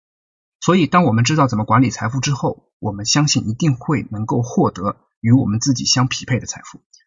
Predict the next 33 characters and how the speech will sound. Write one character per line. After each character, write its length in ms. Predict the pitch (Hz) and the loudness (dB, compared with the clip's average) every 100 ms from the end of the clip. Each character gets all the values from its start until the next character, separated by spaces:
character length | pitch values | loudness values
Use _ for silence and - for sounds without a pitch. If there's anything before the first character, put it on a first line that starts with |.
| _ _ - | _ _ 2
当 160 | 208 | 2
我 80 | 147 | 4
们 100 | 123 | 2
知 100 | 185 | 2
道 120 | 180 | 2
怎 100 | 117 | 0
么 60 | 107 | 0
管 160 | 117 | 0
理 100 | 170 | 2
时 180 | 127 - | 2 2
间 160 | 156 196 | 4 4
之 120 | 196 | 4
后， 320 | 190 - - | 0 -4 -6
我 100 | - | -6
们 120 | 107 120 | -4 -2
相 160 | 139 | -2
信 140 | - 98 | -2 -2
一 100 | 120 | -2
定 160 | 175 | 0
也 100 | 135 | -2
可 180 | - 165 | -2 -2
以 60 | 170 | 0
能 140 | 117 | 2
够 100 | 131 | 0
把 140 | - | -2
握 100 | - | -4
好 140 | 120 95 | -4 -4
人 160 | 104 | -4
生 100 | 107 123 | 0 0
的 60 | |
大 120 | 120 | 0
方 200 | 127 143 | -2 -2
向。 220 | 147 - | -2 -4